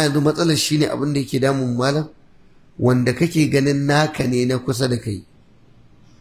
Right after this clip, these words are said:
lamba one ɗinka ne, wanda kana ganin wane,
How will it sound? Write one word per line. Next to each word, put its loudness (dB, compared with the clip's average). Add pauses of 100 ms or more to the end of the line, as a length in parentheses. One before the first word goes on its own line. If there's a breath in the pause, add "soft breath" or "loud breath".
(120)
lamba 2
one 4
ɗinka 0
ne, -4 (1300)
wanda 2
kana 0
ganin -2
wane, 0